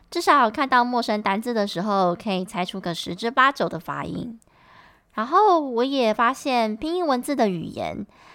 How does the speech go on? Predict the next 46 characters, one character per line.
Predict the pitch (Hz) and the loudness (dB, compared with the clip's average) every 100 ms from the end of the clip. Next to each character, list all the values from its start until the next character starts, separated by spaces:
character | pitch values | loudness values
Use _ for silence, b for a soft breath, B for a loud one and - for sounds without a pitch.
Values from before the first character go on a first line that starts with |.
| B | B
它 | - 311 - | 0 2 2
因 | 330 | 2
为 | 339 | 4
就 | 320 320 | 4 0
只 | - | -2
靠 | 185 269 | -4 0
这 | 247 240 | 0 0
些 | 233 | -4
单 | 220 185 208 | -2 -2 -2
字 | 220 | -4
上 | 202 196 | -4 -2
的 | - | -2
变 | 190 196 160 | -2 -4 -4
化 | - 180 - B B B | -2 -2 -2 B B B
来 | 196 202 | -2 0
区 | - 320 | 0 -2
别 | 302 208 196 | -2 -2 -2
自 | 247 | -2
己 | 247 180 | -4 -6
想 | 185 196 | -6 -4
表 | 208 175 | -4 -4
达 | - | -6
的 | - 180 | -10 -6
状 | 214 - - | -4 -4 -6
态。 | - 165 - b b b b | -4 -4 -4 b b b b
像 | - 214 | 0 0
是 | 220 | 0
韩 | 202 151 202 | 0 2 2
文 | 214 208 | 2 2
的 | 226 | 4
话， | 262 226 196 220 b b - | 6 6 4 2 b b -4
它 | 285 | -2
其 | 302 | -2
实 | 269 240 | -2 -2
也 | 185 | -2
是 | 190 226 | -2 -6
靠 | 240 254 214 | 0 4 4
动 | 285 240 | 4 2
词 | - | -2
的 | 196 202 | -4 -2
结 | 180 160 254 | -2 -2 0
尾 | 294 202 - - B B | 2 2 0 -10 B B
来 | - 208 | -4 -2
做 | 240 226 | 2 2
一 | |
些 | 220 208 185 196 | 2 0 0 0